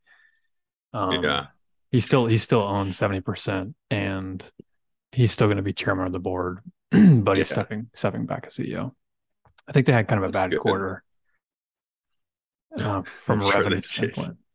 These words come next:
Speaker 2: Yeah.
Speaker 1: But pe-, people are trying to
Speaker 2: Yeah, they're
Speaker 1: spin it. People are trying to spin it like, like, um, he got fired, and I'm like, you know, he fired himself.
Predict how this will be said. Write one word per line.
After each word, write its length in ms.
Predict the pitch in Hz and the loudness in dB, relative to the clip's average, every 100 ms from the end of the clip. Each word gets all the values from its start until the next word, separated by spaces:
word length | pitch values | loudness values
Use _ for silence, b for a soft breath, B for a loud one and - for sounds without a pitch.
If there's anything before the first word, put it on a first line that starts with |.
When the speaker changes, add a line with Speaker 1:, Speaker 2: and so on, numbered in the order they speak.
| _ _ b b b b b _ - | _ _ b b b b b _ -6
Speaker 2:
Yeah. 320 | 80 76 76 - _ _ _ - | 0 0 -2 -10 _ _ _ 0
Speaker 1:
But 140 | 120 | 2
pe-, 140 | 110 135 | 6 4
people 360 | - 151 143 | 6 2 6
are 60 | 131 | 4
trying 240 | 131 113 | 4 2
to 20 | 101 | 4
Speaker 2:
Yeah, 80 | |
they're 160 | 101 110 | 4 4
Speaker 1:
spin 140 | 117 | 4
it. 140 | 107 110 _ - | 2 -2 _ 0
People 200 | 131 123 | 2 4
are 40 | |
trying 180 | 127 110 | 2 0
to 60 | - | -2
spin 280 | - 113 | -4 -4
it 160 | 101 98 | -2 -4
like, 440 | 98 95 87 - - _ _ _ _ _ _ _ _ _ _ _ _ _ _ _ _ _ _ _ _ - | -4 -4 -8 -18 -20 _ _ _ _ _ _ _ _ _ _ _ _ _ _ _ _ _ _ _ _ -4
like, 360 | 110 98 95 | -2 -2 -2
um, 540 | 101 95 92 92 95 92 _ _ _ _ _ _ | -2 -2 -4 -6 -8 -12 _ _ _ _ _ _
he 120 | - 107 | -2 0
got 220 | 95 95 | 0 -2
fired, 520 | - 101 98 92 92 | -2 0 0 -2 -6
and 100 | 110 | -8
I'm 80 | 98 | -8
like, 200 | 92 92 _ _ _ _ - | -8 -10 _ _ _ _ -6
you 80 | 110 | -4
know, 240 | 95 - _ _ _ _ _ | -6 -12 _ _ _ _ _
he 380 | - 120 110 101 | -4 2 2 2
fired 340 | - 113 107 | 2 4 4
himself. 720 | 95 - 127 104 - - | 2 -2 2 2 0 -12